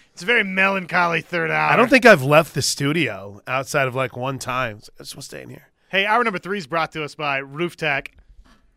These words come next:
Speaker 1: Give Josh Tucker at Roof Tech a call. Four zero five, seven zero three, forty-two forty-five. They're not melancholy over there.
Speaker 2: No, they're not. Uh, and a rather melancholy, tragic story going on right now. Uh, there's been a shooting at a New York subway station in Brooklyn.
Speaker 1: Oh.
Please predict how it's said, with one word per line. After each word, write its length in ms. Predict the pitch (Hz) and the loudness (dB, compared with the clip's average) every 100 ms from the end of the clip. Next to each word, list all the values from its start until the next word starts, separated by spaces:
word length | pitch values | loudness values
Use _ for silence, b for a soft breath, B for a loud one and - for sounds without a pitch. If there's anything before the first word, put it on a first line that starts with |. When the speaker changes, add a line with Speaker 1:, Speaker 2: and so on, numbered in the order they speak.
| _ _ | _ _
Speaker 1:
Give 180 | 127 220 | -2 -2
Josh 360 | 151 214 190 - | 2 0 0 0
Tucker 320 | 208 - 196 | -2 -2 -2
at 180 | 185 160 | -4 -2
Roof 240 | 170 175 | -2 -2
Tech 220 | 180 170 | -2 -4
a 40 | 143 | -4
call. 380 | 160 180 160 - _ _ _ _ _ _ | -4 -4 -4 -10 _ _ _ _ _ _
Four 280 | - 220 214 | -4 4 4
zero 280 | 196 196 180 | 4 0 0
five, 300 | 190 175 160 | 2 2 2
seven 280 | 196 185 151 | -2 -6 -6
zero 240 | 175 170 | -6 -4
three, 220 | 160 180 165 | -4 -6 -4
forty-two 420 | 190 180 - 175 | -2 -2 -4 -8
forty-five. 480 | 180 165 160 180 170 | -6 -6 -2 0 2
They're 140 | 269 | 4
not 180 | 285 269 | 4 4
melancholy 600 | 269 254 185 247 240 233 | 4 4 4 2 4 2
over 180 | 214 202 | 2 2
there. 160 | 190 | 8
Speaker 2:
No, 160 | 202 147 | 8 8
they're 100 | 147 | 2
not. 220 | 131 - b b - | -2 -6 b b 2
Uh, 240 | 190 185 190 | 6 8 6
and 160 | 190 | 4
a 160 | 175 151 - | 4 2 -4
rather 360 | 123 156 185 156 | 4 6 8 6
melancholy, 720 | 143 156 147 135 139 147 127 | 6 4 4 2 4 4 2
tragic 400 | - 139 135 - | -2 -2 -2 -6
story 280 | - 143 131 | -2 0 2
going 280 | 139 135 | 0 0
on 120 | 131 123 | 0 0
right 200 | 120 123 | -2 -2
now. 260 | 135 123 b b b b b - | -2 -4 b b b b b 2
Uh, 180 | 160 151 | 2 4
there's 180 | 156 127 | 2 0
been 120 | 147 | -2
a 40 | |
shooting 640 | - - 202 202 170 156 156 - | 0 -2 -2 0 0 -2 -6 -2
at 160 | 151 | 0
a 140 | 139 135 | 2 0
New 180 | 139 175 | -2 2
York 300 | 160 147 - | 2 2 -2
subway 400 | 175 175 156 135 | -4 0 0 0
station 440 | - 147 131 135 | -2 -4 -4 -8
in 140 | 123 | -10
Brooklyn. 540 | 110 135 151 147 123 123 | -4 0 0 -2 -10 -4
Speaker 1:
Oh. 380 | 190 156 113 | -2 -2 -4